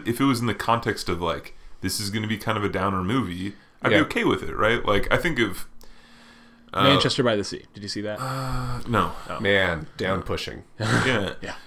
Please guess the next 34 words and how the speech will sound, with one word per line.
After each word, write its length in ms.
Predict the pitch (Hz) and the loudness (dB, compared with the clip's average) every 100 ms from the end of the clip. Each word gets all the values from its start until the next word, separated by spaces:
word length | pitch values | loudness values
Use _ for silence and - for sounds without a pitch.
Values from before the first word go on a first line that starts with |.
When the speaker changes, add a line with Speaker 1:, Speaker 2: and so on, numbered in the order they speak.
| - | 4
Speaker 1:
Yeah, 200 | 208 151 | 6 6
and 160 | - 185 | 4 0
I'm 200 | - 220 | 2 4
okay 220 | 285 - | 4 4
with 160 | 214 156 | 2 2
movies 320 | 131 147 151 | 2 2 0
being 240 | 110 120 98 | 2 2 4
downers. 360 | 110 110 92 | 6 6 2
Like, 140 | 98 110 | 0 0
I 60 | |
think 200 | 117 170 | 0 0
that 260 | 131 101 - | 2 2 2
there's 240 | 113 110 | 2 2
an 60 | 110 | 0
appropriate 500 | 95 131 127 98 - | 4 4 4 0 -2
place 240 | 117 117 | 0 0
for 120 | - | -2
that. 260 | 92 87 - | -2 -2 0
I 80 | 110 | 0
just 240 | 131 98 | 0 -2
don't 200 | 104 107 | 0 -2
think 140 | 113 101 | -4 -4
that 120 | 98 | -4
appropriate 460 | 92 101 95 90 87 | 0 0 0 -4 -2
place 180 | 95 87 | -4 -2
is 100 | 87 | -6
in 60 | |
my 100 | 87 | -8
superhero 460 | 92 - - - - | -8 -12 -12 -16 -16
movie. 220 | - - | -18 -8
Speaker 2:
That's 200 | 139 135 | -2 -2
fair. 240 | - 92 - - - - - - | -2 -6 -8 -18 -20 -20 -12 -2
Speaker 1:
Yeah. 180 | 92 82 | -2 -2
Speaker 2:
Yeah. 200 | - 82 | -6 -6